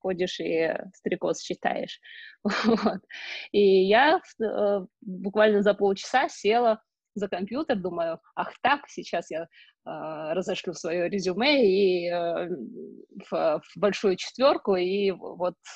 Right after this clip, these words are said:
попробую». А, ра-, отправила,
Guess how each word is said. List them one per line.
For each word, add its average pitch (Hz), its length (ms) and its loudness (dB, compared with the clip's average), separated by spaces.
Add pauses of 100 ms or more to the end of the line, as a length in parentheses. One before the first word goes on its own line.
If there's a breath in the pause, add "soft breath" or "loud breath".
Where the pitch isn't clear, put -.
(140)
попробую». 170 640 -4 (580 loud breath)
А, 175 420 -2
ра-, 202 440 0
отправила, 339 720 2